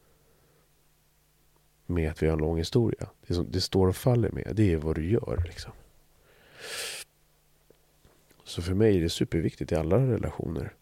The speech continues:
ytliga som djupa, att kunna säga att jag tycker att du är helt jävla dum i huvudet.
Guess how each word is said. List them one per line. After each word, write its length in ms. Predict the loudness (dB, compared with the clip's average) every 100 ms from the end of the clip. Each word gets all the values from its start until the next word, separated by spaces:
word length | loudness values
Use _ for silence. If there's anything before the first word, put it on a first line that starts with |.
| _ _ _
ytliga 560 | 0 0 -2 0 2 2 -4 -14
som 500 | -6 0 0 0 -6 -10 -18 _ _
djupa, 560 | 0 0 -2 -6 -6 -10 _ _ _ _ _ _ _ _ _ _ _ _ _
att 160 | -4 -2
kunna 220 | 0 -2
säga 320 | 0 0 -2
att 140 | -4 -4
jag 100 | -4
tycker 200 | -2 -4
att 80 | -4
du 140 | -6
är 60 | -6
helt 420 | -6 -8 -8 -2
jävla 220 | -2 -2
dum 480 | -6 4 4 4 0
i 60 |
huvudet. 560 | 2 2 2 0 0 -14